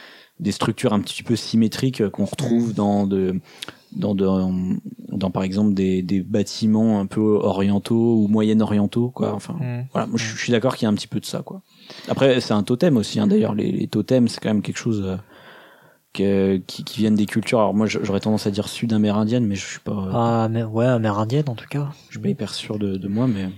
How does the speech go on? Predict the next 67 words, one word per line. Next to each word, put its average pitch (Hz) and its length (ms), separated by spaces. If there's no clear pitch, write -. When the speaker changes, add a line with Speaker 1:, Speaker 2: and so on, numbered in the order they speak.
Speaker 2:
Bah, 117 80
je 110 60
dirais 113 180
plutôt 127 280
amérindienne, 117 600
euh, 107 220
du, 107 140
Speaker 1:
Mm. 107 80
Speaker 2:
enfin, 113 100
plutôt 127 240
nord-amérindienne, 113 760
pour 113 100
le 113 60
coup. 117 180
Speaker 1:
Ok, 107 140
Speaker 2:
Ouais. 101 140
Speaker 1:
j'aurais 101 200
dit 107 120
les 107 100
deux, 107 220
en 101 100
fait, - 200
mais 98 160
bon. 104 120
Speaker 2:
Bon, 107 100
bref. 113 340
Speaker 1:
<laughs> - 800
Après, 120 260
Speaker 2:
On - 40
Speaker 1:
est-ce 127 120
Speaker 2:
n'est 123 60
Speaker 1:
que 127 40
Speaker 2:
pas 131 60
Speaker 1:
c'est 131 60
Speaker 2:
très, 135 160
Speaker 1:
pas 110 140
Speaker 2:
très - 220
expert - 240
dans 113 80
le 107 60
domaine, 110 180
Speaker 1:
Ouais, 113 80
on - 40
Speaker 2:
hein, - 40
Speaker 1:
n'est - 80
pas 131 80
Speaker 2:
on 113 60
l'a 110 80
Speaker 1:
très - 20
Speaker 2:
compris. 123 180
Speaker 1:
expert 127 280
et 110 60
on 104 120
va 107 160
Speaker 2:
<laughs> - 800
Speaker 1:
Après, 123 240
est-ce 113 120
que, 117 100
bon, 107 220
c'est - 120
de 107 60
l'appropriation 104 840
culturelle ? 101 720
Là, - 100
ça, - 160
c'est, 156 400
c'est - 160